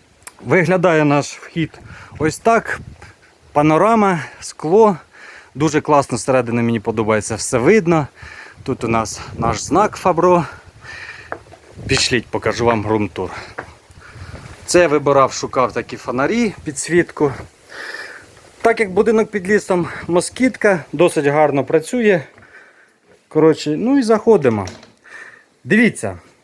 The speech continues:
треба було спочатку на вході сказати. Сам будиночок з терасою, з оцим всім по контуру,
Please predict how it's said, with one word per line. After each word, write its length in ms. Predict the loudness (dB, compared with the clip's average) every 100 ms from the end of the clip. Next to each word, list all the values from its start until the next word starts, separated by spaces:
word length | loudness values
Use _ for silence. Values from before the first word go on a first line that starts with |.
| _ _
треба 260 | 0 2
було 220 | 4 4 4
спочатку 600 | 0 0 -2 0 -8 -6
на 120 | -4 -4
вході 340 | -2 -2 -2
сказати. 500 | -4 -4 -4 -6 -10
Сам 280 | 0 4 4
будиночок 720 | 4 4 4 2 0 -2 -4 _ -20 -20 -20 -20
з 140 | -16 0
терасою, 840 | 4 4 4 0 -2 2 2 0 -4 -10
з 200 | -10 -2
оцим 260 | -2 0 -2
всім 300 | 0 0 2
по 160 | 0
контуру, 600 | 4 4 4 2 -2 -2